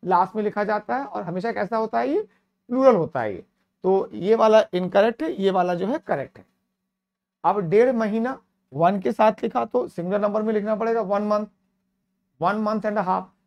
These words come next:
लेकिन अगर मंथ को बाद में करना है तो हमें क्या लिखना पड़ेगा? प्लूरल में लिखना पड़ेगा, दोनों सही है। डेढ़ घंटा बोलना है, आवर को अगर वन के साथ लिखना है तो वन आवर,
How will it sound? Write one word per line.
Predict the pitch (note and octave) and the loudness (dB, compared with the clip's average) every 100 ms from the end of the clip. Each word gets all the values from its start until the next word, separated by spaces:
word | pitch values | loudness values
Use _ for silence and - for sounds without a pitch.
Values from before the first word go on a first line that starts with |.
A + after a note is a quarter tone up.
| - | -16
लेकिन | F3+ G3+ | -8 -4
अगर | G#3+ A3 | -2 -2
मंथ | F#3+ G3 | -2 -4
को | G3 A3+ | -4 -2
बाद | F3+ E3 | 0 -2
में | F#3 G#3 | -2 -6
करना | G#3+ G#3+ | -4 -4
है | G#3+ A3+ | -4 -2
तो | A#3+ | 0
हमें | A#3+ B3 | 0 0
क्या | B3+ | 0
लिखना | A#3+ C4 | 0 -2
पड़ेगा? | C#4 D4+ F4 | 2 2 2
प्लूरल | - _ _ E3+ G3 G3 | -4 _ _ -2 0 0
में | G#3 | -2
लिखना | G3 G3 | -2 -4
पड़ेगा, | F#3+ G#3 G#3 - _ _ - | -4 -2 -2 -6 _ _ -8
दोनों | E3+ F#3 | -4 -4
सही | F#3 G#3 G#3 | 0 0 0
है। | A3 - _ _ _ _ _ _ _ _ _ _ _ - | -4 -12 _ _ _ _ _ _ _ _ _ _ _ -8
डेढ़ | E3 G#3+ | -2 -2
घंटा | F3 D#3 E3 A3 | -2 -2 0 2
बोलना | A3+ A3+ A#3 | 2 2 0
है, | C#4 - _ _ _ | -4 -12 _ _ _
आवर | D3+ D#3+ G#3 A3+ | 2 4 4 2
को | A3+ | 0
अगर | A3 | 2
वन | G3 F#3 F#3 | 0 0 -2
के | A3 | -6
साथ | G#3 A3 | -8 -4
लिखना | A3+ A3+ A#3+ | -4 -4 -6
है | C4 | -6
तो | G3+ | -8
वन | D#3+ F#3 | -6 -4
आवर, | F#3+ F#3+ G3+ | -2 -2 -4